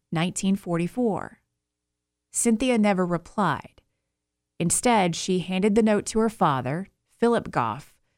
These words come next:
along with a Christmas card Willie had given her. On January second, nineteen forty-four, Philip Goff and two of his friends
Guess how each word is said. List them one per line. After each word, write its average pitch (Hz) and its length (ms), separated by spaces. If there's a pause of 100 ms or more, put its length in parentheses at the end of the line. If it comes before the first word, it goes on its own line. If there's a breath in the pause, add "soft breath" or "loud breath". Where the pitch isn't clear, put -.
(360)
along 170 340
with 220 120
a 240 60
Christmas - 420
card 156 340
Willie 156 600
had 160 180
given 143 240
her. 175 240 (1120)
On 202 160
January 254 460
second, 156 600 (300)
nineteen 190 400
forty-four, 170 800 (540 soft breath)
Philip 254 280
Goff 202 500 (120)
and 185 200
two 233 200
of 226 80
his 214 160
friends 170 760